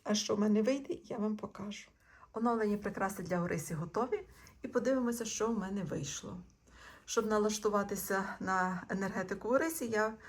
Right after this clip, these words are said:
почала крутити піни, тому на-, покрутила всі піни, але не всі зробила, тому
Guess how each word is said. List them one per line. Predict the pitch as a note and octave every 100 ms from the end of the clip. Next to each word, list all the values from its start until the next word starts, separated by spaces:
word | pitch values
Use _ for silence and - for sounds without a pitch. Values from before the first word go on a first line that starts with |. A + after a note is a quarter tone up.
| - -
почала | - G3 F#3+
крутити | F#3 G#3+ G3 F3+ F#3
піни, | - D#4+ C4
тому | A3 G#3+ G#3+ A3 - - - - _ _ _ -
на-, | G#3+ G#3 - - -
покрутила | A#3+ B3 A#3 C#4+ A#3
всі | A#3 G#3
піни, | - E3+ D#3+ - -
але | E4 C4+
не | G#3+
всі | - A#3+
зробила, | - G#3 - G3+ D4
тому | D4 -